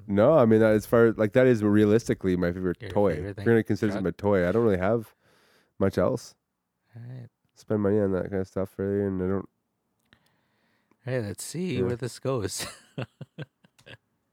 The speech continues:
Speaker 2: Um,
Speaker 1: So
Speaker 2: I
Speaker 1: Thursday.
Speaker 2: feel like I could. <sighs> How would we do this if she was on first?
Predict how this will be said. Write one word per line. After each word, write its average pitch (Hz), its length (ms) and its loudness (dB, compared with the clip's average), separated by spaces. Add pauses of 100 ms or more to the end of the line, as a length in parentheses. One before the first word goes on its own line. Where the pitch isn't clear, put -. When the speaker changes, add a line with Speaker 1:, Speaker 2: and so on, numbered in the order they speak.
(1080)
Speaker 2:
Um, 98 580 -8
Speaker 1:
So 104 120 -2
Speaker 2:
I - 20 -6
Speaker 1:
Thursday. 98 500 0 (300)
Speaker 2:
feel - 180 -6
like 359 200 -14
I 330 40 -10
could. 143 280 -10 (340)
<sighs> - 60 -14 (1800)
How 160 200 -6
would 190 100 -6
we 202 80 -6
do 160 200 -4
this 156 200 -6
if 131 240 -6 (1120)
she - 240 -12
was 117 180 -6
on 90 240 -8
first? - 440 -16